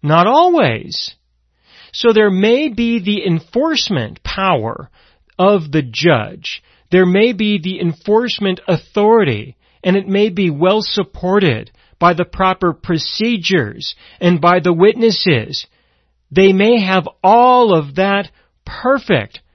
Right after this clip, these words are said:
with regards to the requirements of the law. But that doesn't make it true.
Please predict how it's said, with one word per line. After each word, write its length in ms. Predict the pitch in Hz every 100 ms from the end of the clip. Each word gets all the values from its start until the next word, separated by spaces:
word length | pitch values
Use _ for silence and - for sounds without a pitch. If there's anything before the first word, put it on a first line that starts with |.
| _ -
with 180 | 185 156
regards 760 | 170 135 170 180 185 - - -
to 320 | 165 160 147 _ _
the 100 | 160
requirements 840 | 151 147 - 175 180 175 180 170 -
of 220 | 165 147
the 80 | 156
law. 540 | 139 139 117 107 - _ _ _ _ -
But 140 | 185
that 200 | 208 214
doesn't 320 | 226 196 190
make 180 | 180 180
it 140 | 165 -
true. 560 | - 226 247 139 151